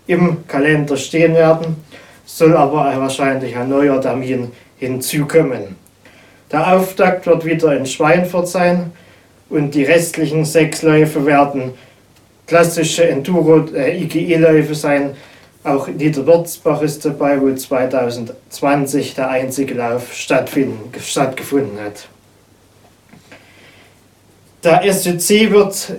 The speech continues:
seinen Auftakt auch bereits Ende März durchführen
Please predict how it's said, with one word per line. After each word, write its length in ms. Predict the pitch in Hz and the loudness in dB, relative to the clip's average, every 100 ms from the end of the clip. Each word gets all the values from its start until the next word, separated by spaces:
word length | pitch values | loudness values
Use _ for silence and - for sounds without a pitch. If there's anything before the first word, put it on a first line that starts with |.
| - _ | -16 _
seinen 440 | - 180 170 165 170 | -2 0 0 0 4
Auftakt 600 | 175 170 - 160 156 170 | 4 2 -2 -4 -2 2
auch 220 | 185 175 | 2 2
bereits 480 | 175 165 175 180 - | 0 0 2 0 -2
Ende 320 | 185 160 160 | -4 2 2
März 420 | 165 185 - - | 4 0 -2 -6
durchführen 720 | 190 180 175 208 196 190 180 | -2 -2 0 2 2 2 -2